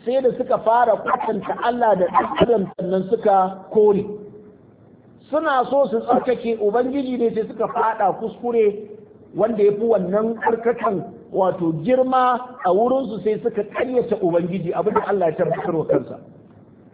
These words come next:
Shi sa Ibn Taymiyyah yake cewa wa jami'u ayati sifati umirruha haqqan kama naqala at-tirazul awwal wa aruddu uhdataha ila nuqaliha wa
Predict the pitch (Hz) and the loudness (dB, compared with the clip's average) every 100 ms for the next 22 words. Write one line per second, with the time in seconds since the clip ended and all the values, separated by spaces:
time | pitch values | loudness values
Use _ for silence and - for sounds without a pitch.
0 | - - - 220 214 226 220 - - - | -20 -20 -6 -4 2 4 4 2 -4 -16
1 | - - - - 214 240 220 190 202 208 | -20 -20 -20 -6 -2 0 2 0 2 0
2 | 196 190 190 202 190 185 165 180 220 240 | 0 -2 0 2 4 2 2 0 0 -4
3 | 208 196 180 175 180 220 214 196 - 180 | -6 -2 0 2 2 2 2 -2 -4 -2
4 | 160 214 220 208 196 180 180 208 180 151 | 2 2 2 0 -2 0 2 2 2 0
5 | 139 117 - - - _ _ - _ 208 | -2 -6 -12 -20 -20 _ _ -20 _ -4
6 | - - 202 185 - 196 233 240 226 - | -4 -2 -2 0 -2 2 4 4 4 0
7 | 226 226 202 - 180 190 220 214 190 190 | 0 2 0 -2 0 4 4 4 2 0
8 | 196 165 147 156 123 - - - - - | 2 0 2 0 -2 -8 -18 -20 -20 -20
9 | - - - - 202 220 247 294 247 233 | -20 -20 -12 0 2 4 2 0 -4 -2
10 | 185 185 - - 185 190 185 190 196 220 | 0 0 0 0 4 2 2 2 4 4
11 | 190 - 190 196 175 117 113 - - - | 0 0 2 2 2 -2 -4 -8 -18 -20
12 | - - - 165 | -20 -20 -4 -2